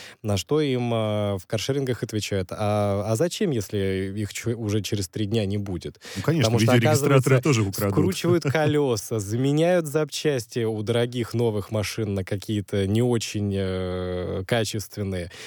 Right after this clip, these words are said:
Speaker 1: То есть вплоть до, там, э, ковриков. Всё тибрит. Ужас. При этом говорят, что нет, большая часть всё-таки пользователей каршеринга — это нормальные люди.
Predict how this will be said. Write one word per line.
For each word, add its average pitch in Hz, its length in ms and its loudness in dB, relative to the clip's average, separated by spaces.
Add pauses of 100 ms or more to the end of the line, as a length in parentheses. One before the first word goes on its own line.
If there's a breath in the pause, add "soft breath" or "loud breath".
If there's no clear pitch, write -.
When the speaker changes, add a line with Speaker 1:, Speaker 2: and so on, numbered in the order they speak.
(180 loud breath)
Speaker 1:
То 117 100 0
есть 117 200 -2
вплоть 139 360 -2
до, 131 260 0
там, 117 380 0
э, 113 320 2
ковриков. 113 600 0 (480)
Всё 151 220 -2 (100)
тибрит. 95 460 -6 (180)
Ужас. 95 300 -4 (280 loud breath)
При 135 100 4
этом 180 180 2
говорят, 131 220 0
что - 120 -4
нет, 123 140 0
большая 123 360 -2
часть 117 240 0
всё-таки 110 380 -4
пользователей 98 720 -2
каршеринга — 117 600 0
это - 140 -6
нормальные 120 500 0
люди. 90 340 -6